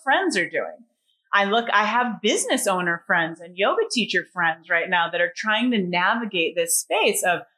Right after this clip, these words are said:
do I open? Do I not open? Uh, do I go teach? Do I not teach?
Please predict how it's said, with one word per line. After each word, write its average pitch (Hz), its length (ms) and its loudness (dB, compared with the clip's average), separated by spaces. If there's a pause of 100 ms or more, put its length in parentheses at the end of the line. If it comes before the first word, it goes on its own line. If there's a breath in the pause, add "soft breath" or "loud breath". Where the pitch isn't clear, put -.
(120)
do 185 140 0
I 165 160 2
open? 226 380 0
Do 214 160 2
I 190 120 2
not 202 260 2
open? 147 520 -4 (380)
Uh, 175 200 2 (100)
do 190 140 0
I 165 200 0
go 165 280 0
teach? 294 420 -2
Do 196 180 0
I 185 120 -2
not 196 300 0 (120)
teach? - 300 -6